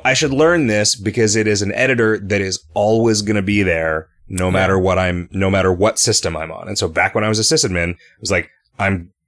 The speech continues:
Speaker 1: this is going to make my life easier if I understand how to use V I." So I just powered through it. I bet if you watched me use V I, you would, as an experienced V I user,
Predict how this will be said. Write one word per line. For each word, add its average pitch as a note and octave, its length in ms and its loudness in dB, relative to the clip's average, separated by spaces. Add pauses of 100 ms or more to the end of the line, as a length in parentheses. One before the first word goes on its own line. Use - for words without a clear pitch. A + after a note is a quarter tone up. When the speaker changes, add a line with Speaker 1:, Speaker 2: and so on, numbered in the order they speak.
(100)
Speaker 1:
this F2+ 520 -2
is F#2+ 180 0
going G2 340 0
to A#2+ 120 -2
make G2+ 180 0
my G2+ 140 0
life F#2 320 0
easier E2+ 500 -2 (180)
if F2 120 -4
I F2 100 0
understand F2+ 540 -2
how F2 100 -2
to E2+ 80 -2
use E2 220 -4
V E2 200 -6
I." - 280 -10 (240)
So - 240 0
I F2+ 120 -2
just F2+ 300 -2
powered F2+ 400 -2
through F#2+ 220 -2
it. D2 160 -6 (580)
I F#2 120 2
bet D#3 500 0
if G#2+ 240 -2
you G2+ 200 -2
watched G2 360 -2
me G#2+ 100 -2
use A2+ 240 0
V A#2+ 180 0
I, A#2+ 360 -2 (240)
you G2 200 0
would, F#2+ 300 0 (640)
as F#2+ 160 0
an F#2 100 -2
experienced F#2+ 520 -2
V F2+ 100 0
I G2 120 2
user, D#2 420 -6